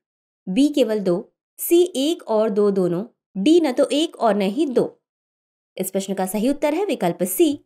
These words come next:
एक और दो दोनों। अगला प्रश्न है, निम्नलिखित कथनों पर विचार कीजिए। एक, विश्व मलेरिया रिपोर्ट डब्ल्यूएचओ जारी करता है। दो, भारत में दो हज़ार पच्चीस तक मलेरिया उन्मूलन का लक्ष्य घोषित किया गया है।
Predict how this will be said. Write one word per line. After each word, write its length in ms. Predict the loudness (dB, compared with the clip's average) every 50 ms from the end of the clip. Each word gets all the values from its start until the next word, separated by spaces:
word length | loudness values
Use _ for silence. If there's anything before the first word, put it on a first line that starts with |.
| _
एक 280 | -4 -4 -4 -4 -6 -4 0
और 220 | 0 2 2 2
दो 160 | 0 -2 -2 -2
दोनों। 300 | -2 -2 -2 -4 -4 -8 -12 _ _ _ _ _ _ _ _ _ _ -2
अगला 260 | 0 2 2 2 2
प्रश्न 300 | 2 0 0 2 0 0
है, 180 | 0 0 -4 -6 _ _ _ _ _ _ _ _ _ _ _ 0
निम्नलिखित 580 | 2 4 4 6 4 4 4 2 2 0 0 0 0
कथनों 340 | 0 2 2 2 2 4
पर 220 | 4 4 2 2 2
विचार 340 | 0 0 0 0 0 0 0
कीजिए। 420 | -2 -2 -2 -2 -2 -4 -4 -6 -8 _ _ _ _ _ _ _ _ _ 0
एक, 300 | 2 2 2 0 -4 -10 _ _ _ _ _ _ -8
विश्व 380 | -2 2 2 2 4 4 4
मलेरिया 460 | 4 4 4 4 2 2 4 2 2
रिपोर्ट 360 | 2 2 0 0 -2 -2 0 0
डब्ल्यूएचओ 600 | 0 0 0 2 2 2 2 2 0 0 -2 0
जारी 300 | 0 0 0 0 0 0
करता 280 | 0 0 0 2 0
है। 220 | -2 -2 -6 -10 -12 _ _ _ _ -6
दो, 360 | 0 4 4 4 4 2 -2 -8 _ _ _ _ _ _ _ _ -6
भारत 420 | -4 0 2 2 4 4 2 2 2
में 120 | 2 4
दो 140 | 4 4 4
हज़ार 360 | 4 4 2 2 2 2 2 0
पच्चीस 300 | -2 0 0 -2 -2 0
तक 140 | 0 -2 0 0
मलेरिया 460 | 0 0 2 2 2 2 2 2 0
उन्मूलन 520 | 0 0 -2 -2 0 0 2 2 2 2 2
का 140 | 0 0 0
लक्ष्य 340 | 0 0 -2 -2 -2 -4 -4
घोषित 480 | -2 2 2 2 2 2 0 -2 -2
किया 240 | -2 -2 0 0 0
गया 240 | 2 2 2 2 0
है। 220 | 0 -4 -8 -12